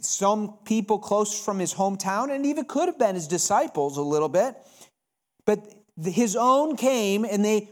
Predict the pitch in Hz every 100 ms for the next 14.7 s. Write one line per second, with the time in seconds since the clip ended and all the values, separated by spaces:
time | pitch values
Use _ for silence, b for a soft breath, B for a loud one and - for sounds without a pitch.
0 | - 240 254 247 - - - 285 262 247
1 | - 175 160 160 254 - _ _ _ _
2 | _ _ _ _ _ _ _ _ _ -
3 | - _ _ 156 165 202 180 190 170 156
4 | 143 156 143 131 - 156 123 110 - -
5 | - _ _ _ _ _ _ _ - 147
6 | - 147 147 175 208 220 175 - 170 165
7 | 156 - 160 151 151 165 156 165 151 160
8 | 156 151 147 139 151 - 165 - - 175
9 | 175 143 - - 160 165 131 120 131 -
10 | 160 160 - 131 120 110 - _ _ _
11 | _ _ _ _ _ _ _ _ _ _
12 | _ _ _ _ B B 156 180 220 220
13 | 208 220 185 185 190 175 - 185 156 -
14 | 175 156 135 139 - -